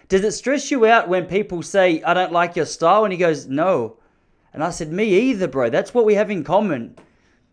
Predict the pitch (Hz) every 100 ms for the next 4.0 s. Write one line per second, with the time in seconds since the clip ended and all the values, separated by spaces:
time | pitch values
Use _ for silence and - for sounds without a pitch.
0 | _ 156 170 170 - 170 - 170 175 208
1 | 160 156 180 156 143 131 139 127 127 117
2 | 123 151 170 135 117 165 165 185 214 175
3 | - 135 113 110 143 156 123 127 120